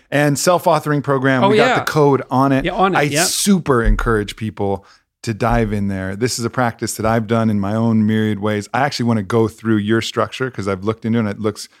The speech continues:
Speaker 1: brilliant.
Speaker 2: Yeah.
Speaker 1: And, and even going back to the basics, even if you think, "Oh, I got most of this shit figured out,"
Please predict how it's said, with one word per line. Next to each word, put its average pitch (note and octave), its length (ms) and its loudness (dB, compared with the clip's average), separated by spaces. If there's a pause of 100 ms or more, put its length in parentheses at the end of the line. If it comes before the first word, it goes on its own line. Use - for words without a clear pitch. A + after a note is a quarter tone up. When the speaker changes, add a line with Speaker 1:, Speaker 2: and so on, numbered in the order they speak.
(240)
Speaker 1:
brilliant. A#2 480 0
Speaker 2:
Yeah. D#3 120 -2
Speaker 1:
And, A2 100 -2
and C3+ 160 -2
even D#3+ 260 2
going D3+ 300 2
back C3 240 0
to C3 80 -6
the A2+ 80 0
basics, B2 400 -2
even D#3+ 160 0
if C#3+ 80 0
you - 20 -12
think, D3+ 180 -4
"Oh, F#3 60 2
I E3+ 140 2
got D#3 160 0
most B2+ 240 -4
of B2+ 40 -4
this A2+ 60 -4
shit B2 220 -8
figured B2+ 160 0
out," C3 140 -2